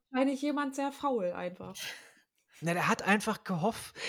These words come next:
Speaker 2: Ich glaub, die haben angefangen zu entwickeln, das ganze Spiel. Der war ja irgendwann mal bei, d-, äh, hier Visceral Studios, ist ja irgendwann, äh,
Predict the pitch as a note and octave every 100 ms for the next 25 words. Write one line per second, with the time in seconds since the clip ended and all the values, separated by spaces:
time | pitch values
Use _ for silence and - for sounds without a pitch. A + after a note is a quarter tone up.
0 | - - - D#3 E3 - D#3+ D#3 E3 E3+
1 | D3+ D3 C#3+ - D3 B2+ A#2 B2 A#2+ A2
2 | A#2 - - - - C3+ C3+ D3 D#3+ C#3+
3 | - A#2 A2+ C3 C#3+ F3 E3 E3+ D#3+ D#3
4 | D3+ C3+ C3 C3 C3 C#3+ A#2 B2+ C3 A#2+
5 | E3+ F#3+ E3+ D#3 - E3 D#3+ E3+ D3+ -
6 | E3 D#3+ D3 D3+ C#3 C3+ C#3 - B2 A#2+
7 | A#2